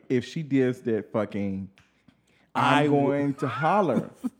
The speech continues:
Speaker 1: If she does that shit, but they didn't,
Speaker 2: They
Speaker 1: she
Speaker 2: didn't, she didn't do it?
Speaker 1: I said, That shit would have been I fucking
Speaker 2: It really
Speaker 1: funny.
Speaker 2: would have.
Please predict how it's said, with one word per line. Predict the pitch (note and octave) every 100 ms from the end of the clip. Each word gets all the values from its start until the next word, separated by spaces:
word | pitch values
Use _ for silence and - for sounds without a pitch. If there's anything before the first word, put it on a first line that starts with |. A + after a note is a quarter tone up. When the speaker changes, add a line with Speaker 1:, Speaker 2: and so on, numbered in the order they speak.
| -
Speaker 1:
If | D3+ C#3+
she | F#3+
does | E3 E3 E3+
that | D3 C#3
shit, | C3+ A2
but | A2
they | B2
didn't, | A#2 A#2 A2 A2
Speaker 2:
They | D3+
Speaker 1:
she | D3+
Speaker 2:
didn't, | D#3 C3+
she | C#3 D3
didn't | C#3+ C#3+
do | D#3 D#3+
it? | D3
Speaker 1:
I | C#3+
said, | D3+ C#3
That | E3+
shit | F3 C3+
would | G#2+
have | G#2
been | -
I | A#2 B2+ C3 B2+ C3+ - _
fucking | C3 B2 B2 C3
Speaker 2:
It | B2+
really | B2+ C3+ C3+
Speaker 1:
funny. | B2+ B2
Speaker 2:
would | B2+
have. | C#3 G#2+ G2